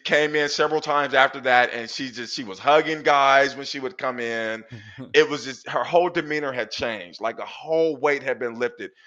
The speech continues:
Speaker 1: And so that's what I say is that, you know, when we offend society, when we commit a crime in our community, the pain is felt communally. It's not just the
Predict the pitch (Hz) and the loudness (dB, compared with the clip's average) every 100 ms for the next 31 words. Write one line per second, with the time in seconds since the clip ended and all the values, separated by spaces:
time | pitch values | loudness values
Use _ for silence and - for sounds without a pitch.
0 | _ 131 147 160 170 185 170 151 - 156 | _ -8 -2 2 2 2 -2 0 2 4
1 | 156 127 104 117 113 110 - _ _ _ | 4 2 -2 0 2 0 -6 _ _ _
2 | - 139 120 117 110 _ 113 120 170 180 | -8 -2 0 0 -4 _ -16 -4 -4 -4
3 | 160 156 151 - 127 - 127 127 127 123 | -6 -8 -6 -8 -8 -6 -6 -4 -6 -10
4 | 98 _ _ _ _ _ - 123 113 101 | -18 _ _ _ _ _ -14 -6 -2 -2
5 | 92 90 95 110 120 120 _ - 135 160 | -4 -10 -14 -12 -10 -10 _ -12 0 0
6 | 160 151 143 139 127 - 117 107 92 92 | 0 0 0 0 -6 -8 -14 -14 -14 -16
7 | _ _ _ _ _ _ _ _ 113 156 | _ _ _ _ _ _ _ _ _ -8
8 | - 202 233 202 156 - 170 160 - 143 | -2 0 2 0 -4 -2 0 0 -6 -10
9 | 147 147 104 92 - _ _ _ _ _ | -8 -8 -8 -12 -20 _ _ _ _ _
10 | 165 160 185 208 185 156 165 175 - 160 | -6 -4 -2 -2 -2 2 0 0 -2 -2